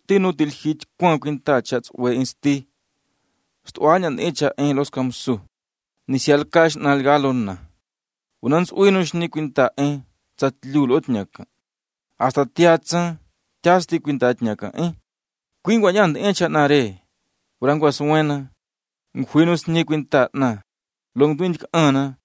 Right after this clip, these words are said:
Chanun chkalo chel yure. Unam diatza. Dios engat nyani is nyani. Ni nungula es kan a. Lhano tend echa en le. Sianak lo la ni il ganus ni swa leka,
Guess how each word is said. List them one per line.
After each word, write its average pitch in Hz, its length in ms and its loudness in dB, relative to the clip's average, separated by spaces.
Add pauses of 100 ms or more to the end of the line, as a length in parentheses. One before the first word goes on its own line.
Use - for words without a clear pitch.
(500)
Chanun 143 300 -2
chkalo 127 300 0
chel 104 280 -6
yure. 123 240 -6 (640)
Unam 156 240 2
diatza. 190 540 2 (600)
Dios 160 380 4
engat 175 320 2
nyani 170 420 2
is 160 160 -4
nyani. 170 540 0 (720)
Ni 160 160 2
nungula 165 500 2
es 180 120 -4
kan 151 440 -2
a. 202 280 0 (680)
Lhano 160 460 0
tend 151 240 -4
echa 151 340 -2
en 135 220 -4
le. 143 120 4 (760)
Sianak 165 340 0
lo 190 140 4
la 135 240 4
ni 170 340 -2
il 156 140 -4
ganus 160 420 2
ni 170 120 -4
swa 156 320 2
leka, 139 340 -2